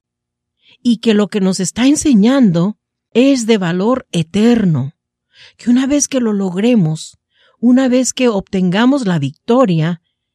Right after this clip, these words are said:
ese galardón se queda con nosotros para toda la eternidad. Entonces no es como cualquier otra cosa aquí en el mundo.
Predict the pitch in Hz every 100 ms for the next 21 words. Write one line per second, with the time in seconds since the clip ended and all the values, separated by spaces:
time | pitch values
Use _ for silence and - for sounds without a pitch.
0 | _ _ _ _ _ _ - 269 294 320
1 | 214 165 156 160 190 254 254 _ - 185
2 | - 233 294 262 170 170 220 208 202 226
3 | - _ - 214 190 - 214 262 247 190
4 | 175 165 160 226 381 247 - _ _ _
5 | _ _ - 220 254 247 262 233 285 254
6 | 269 - 269 233 226 185 160 - 262 311
7 | 294 - 190 190 220 233 _ - 202 175
8 | 202 190 208 202 233 285 190 156 151